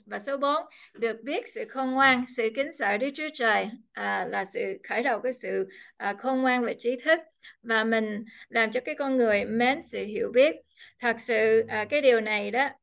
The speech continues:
mình phải coi rất là quan trọng. Con người mà kính sợ Chúa đó, à, mình có cái sự khôn ngoan từ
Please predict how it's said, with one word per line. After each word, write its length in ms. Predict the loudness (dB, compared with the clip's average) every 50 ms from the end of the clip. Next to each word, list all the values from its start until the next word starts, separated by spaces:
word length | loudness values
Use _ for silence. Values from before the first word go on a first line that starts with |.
| _
mình 200 | -10 -8 -6 -6 -4 -2
phải 320 | 0 2 2 0 0 -2 -8 _ -6 0
coi 220 | 2 4 6 6
rất 200 | 4 2 0 -2
là 60 | -4
quan 320 | -2 0 0 0 0 -2 -4
trọng. 320 | -4 -6 -6 -8 -10 -16 _ _ _ _ _ _ _ _ _ _ _ _ _ 0
Con 220 | 2 2 4 4
người 220 | 6 6 6 4
mà 140 | 4 0 -2 -2
kính 160 | -2 -4 -4
sợ 240 | -4 -6 -6 -6 -6 -4
Chúa 280 | -2 0 0 0 2
đó, 160 | 2 2 2 0 -6 -16 -20 -20 -20 -20 _ -6
à, 400 | -2 2 4 4 4 2 0 -2 -6 -8 -10 -12 -16 -18 _ _ _ _ -6
mình 240 | -2 0 0 2 4
có 200 | 4 4 4 4
cái 120 | 0 -2
sự 200 | -2 -2 -2 0
khôn 240 | 0 -2 -2 0 2
ngoan 220 | 2 2 2 2 0
từ 120 | -2 -6